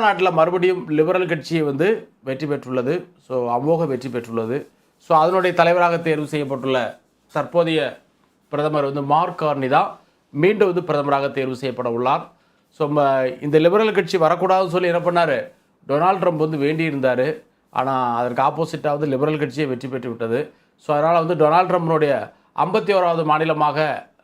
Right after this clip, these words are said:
கனடாவை சேர்ப்போம் அப்படின்னு சொன்ன அந்த கனவு வந்து இனி பலிப்பதற்கான வாய்ப்புகள் ரொம்ப குறைவு. சரியா?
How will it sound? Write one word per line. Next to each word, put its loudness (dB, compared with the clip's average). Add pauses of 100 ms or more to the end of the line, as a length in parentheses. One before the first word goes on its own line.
(160)
கனடாவை 0
சேர்ப்போம் -2 (280)
அப்படின்னு -2
சொன்ன -4
அந்த -2
கனவு 0
வந்து -4 (260)
இனி -4
பலிப்பதற்கான -2
வாய்ப்புகள் -4
ரொம்ப -4
குறைவு. -6 (220)
சரியா? -8